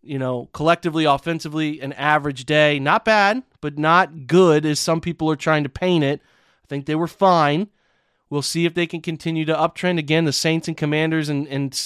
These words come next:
and Steelers all present good defenses the rest of the way. And we know the Browns have to win out for any outside hopes to be effective. We'll see what happens. But again, wanted to touch on that. They didn't beat themselves, which is imperative because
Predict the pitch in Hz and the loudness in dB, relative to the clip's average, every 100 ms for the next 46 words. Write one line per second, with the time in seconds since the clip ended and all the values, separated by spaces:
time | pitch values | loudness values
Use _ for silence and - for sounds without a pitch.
0 | 180 143 135 - 175 165 147 143 135 151 | -8 -8 -8 -2 2 2 2 0 0 2
1 | - 160 151 160 135 151 139 160 - 143 | 2 -2 0 0 0 -2 -2 -4 -2 -4
2 | 135 131 131 135 - 139 165 147 127 _ | -4 -4 0 0 -2 0 4 4 2 _
3 | _ _ _ - 120 135 143 135 151 151 | _ _ _ -10 -4 0 0 2 2 2
4 | 165 160 160 165 170 143 131 135 143 143 | 2 0 0 0 2 0 -2 -6 -4 0
5 | 139 135 147 135 147 139 - 139 135 135 | 0 0 0 2 0 -2 -4 -4 -2 -2
6 | 123 _ _ _ - 120 165 160 135 123 | -4 _ _ _ -12 -4 0 0 -2 -6
7 | - _ _ _ - 139 - 156 147 151 | -8 _ _ _ -8 -6 0 0 4 4
8 | 156 160 151 - 135 139 131 135 135 123 | 2 -2 -6 -8 -4 -4 -4 -8 -6 -6
9 | 117 135 143 131 - 151 - 143 139 139 | -4 -4 -4 -6 -2 -2 0 0 2 2
10 | 131 _ 135 143 180 170 127 180 - 147 | 0 _ -2 2 4 2 0 -2 0 -2
11 | - 127 120 120 127 123 147 143 117 117 | 0 0 -2 -8 -8 -4 -2 -2 -4 -8
12 | - 135 131 | -2 0 0